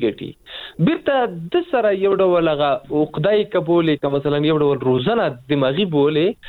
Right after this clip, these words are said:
دی هغه اولاد ته هم همدغه کیسه کوي چې "ګوره، له پلار ما ته هیڅ شی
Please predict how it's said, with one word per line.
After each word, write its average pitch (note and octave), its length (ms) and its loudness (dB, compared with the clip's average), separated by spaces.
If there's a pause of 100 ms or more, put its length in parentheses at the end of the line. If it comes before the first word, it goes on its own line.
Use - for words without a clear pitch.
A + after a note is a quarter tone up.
(440)
دی D#4 340 2 (220)
هغه E3+ 240 -2
اولاد C#4 260 0
ته C#4+ 60 -2
هم C4 160 0
همدغه G#3 260 -2
کیسه F3 380 -4
کوي C#3 180 0 (120)
چې B2 200 -10
"ګوره، G3+ 260 2 (460)
له C#3+ 140 -4
پلار G#3+ 260 0
ما A3+ 160 0
ته D#3 140 -2
هیڅ C4 260 0
شی A#3+ 100 2